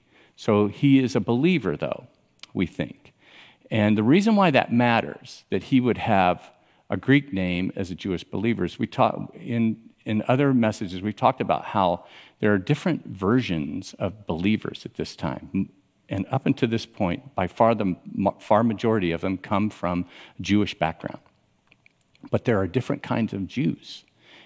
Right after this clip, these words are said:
this time. There's the very traditional Jews that lived in Jerusalem, and so Jewish life was common life for them. But there are Jews that are scattered all over,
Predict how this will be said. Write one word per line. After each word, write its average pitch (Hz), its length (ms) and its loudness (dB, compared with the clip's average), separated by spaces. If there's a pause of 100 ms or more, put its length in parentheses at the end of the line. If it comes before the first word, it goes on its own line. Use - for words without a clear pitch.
(140)
this 90 160 -4
time. 73 220 -2
There's 78 220 -6
the 87 100 -6
very 95 240 0
traditional 110 580 -2
Jews 113 600 0
that - 120 -6 (480)
lived 92 240 2
in 87 120 0
Jerusalem, 120 840 2
and 92 160 -6
so 92 300 -2 (160)
Jewish 143 460 2
life 107 340 0
was - 160 -8
common 76 440 -6
life - 200 -14
for - 140 -14
them. - 240 -12 (680)
But 113 120 0
there 113 80 6
are 104 60 4
Jews 131 280 4
that 120 100 0
are 104 60 2
scattered 110 440 0
all 90 200 4
over, 101 400 -2